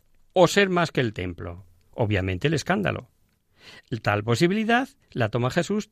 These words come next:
tan en serio que accede a pagar por evitarlo, aunque tenga súper claro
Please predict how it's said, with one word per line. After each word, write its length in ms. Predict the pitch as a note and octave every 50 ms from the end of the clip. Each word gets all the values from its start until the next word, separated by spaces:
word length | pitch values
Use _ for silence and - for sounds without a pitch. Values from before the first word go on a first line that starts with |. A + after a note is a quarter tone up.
| _
tan 260 | _ G#3 A#3 C4 C4
en 180 | A3+ F3+ E3+ E3
serio 640 | - - - D3 D3+ D3+ D#3+ F#3+ A3+ D4 F#4+ G4+ - _ _ _ _ _ _ _ _ - - - _
que 120 | - C#3
accede 360 | B2 - - D#3 D#3+ F3+ G3
a 80 | F#3+ F#3
pagar 360 | - F3 D#3 D3+ E3 F3+ F3+
por 160 | - G#3 F#3+
evitarlo, 640 | F3 D#3 B2 B2 A#2 D3 C#3 C3 C3 A#2+ G#2+ G#2 G#2 - _ _ _ _ _ _ _ _ _ _ _ _ _ _ _
aunque 440 | - B2 B2+ B2 A2+ - - A2+ G#2
tenga 420 | - - E3+ F#3 F3 D3 A2+ A2+ -
súper 520 | - - - G3+ A#3 G3+ - A2 G#2 A2
claro 400 | - - D3 D#3 D#3 D3+ D#3 D#3